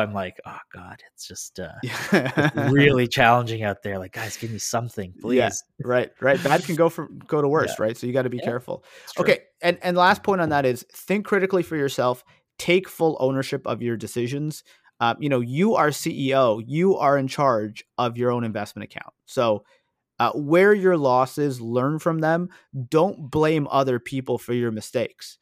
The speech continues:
Speaker 2: Like, I'm a big believer that, like, just because somebody put out a research note saying MedBen's gonna be a six dollar stock,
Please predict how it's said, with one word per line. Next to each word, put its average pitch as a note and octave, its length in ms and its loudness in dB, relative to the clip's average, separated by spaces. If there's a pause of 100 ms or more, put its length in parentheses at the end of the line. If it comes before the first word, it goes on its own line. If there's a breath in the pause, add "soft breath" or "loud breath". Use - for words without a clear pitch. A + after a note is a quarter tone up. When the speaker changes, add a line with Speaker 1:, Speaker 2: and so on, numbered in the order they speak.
(220)
Speaker 2:
Like, - 140 -10
I'm E3+ 160 2
a F#3 80 2
big D3+ 300 2 (120)
believer C3+ 420 0
that, A#2 220 0
like, A2+ 260 -4 (280 soft breath)
just F#3+ 200 0
because F#3 540 2 (140)
somebody E3 380 2
put E3+ 180 0
out D#3+ 100 4
a D3 60 4
research D3 440 0
note B2+ 280 -2
saying B2+ 360 -2
MedBen's C3+ 440 0
gonna C3 180 -2
be B2+ 80 2
a B2 60 4
six - 260 -8
dollar B2 280 2
stock, - 500 0